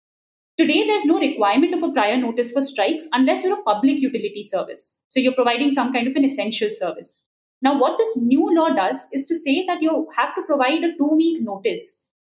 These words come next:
regardless of what type of an establishment you are. So all establishments have to give this two-week notice. Now, the complication with that is, is the fact that, you know, when it comes to, um, as soon as I want to give a notice of a strike,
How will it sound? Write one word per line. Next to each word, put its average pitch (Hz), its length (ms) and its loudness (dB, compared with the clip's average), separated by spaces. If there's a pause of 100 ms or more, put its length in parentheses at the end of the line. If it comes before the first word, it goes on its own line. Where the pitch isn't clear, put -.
(120)
regardless 262 460 2
of 349 120 2
what 214 180 0
type 294 180 0
of 285 100 -4
an 269 100 6
establishment 190 640 -4
you 180 260 -8
are. 170 200 0 (180)
So 277 200 0
all 349 280 2
establishments 302 640 2
have 214 220 -2
to 285 100 -4
give 220 220 -4
this 330 160 0
two-week 233 400 -4
notice. - 500 -12 (400)
Now, 269 100 4
the 415 80 2
complication 427 680 2
with 339 180 0
that 208 260 -2
is, - 580 -10 (100)
is 302 140 0
the 349 140 -2
fact 320 300 0
that, 403 160 0 (180)
you 262 80 4
know, 339 80 2
when 311 160 2
it - 180 -2
comes 269 360 0
to, 381 80 2
um, 202 680 0
as 269 140 0
soon 339 200 2
as 427 140 -2 (100)
I 247 160 0
want 311 160 4
to 311 160 2
give 269 260 0
a 269 80 2
notice 262 640 0
of 240 160 -2
a 262 140 4
strike, 254 500 -4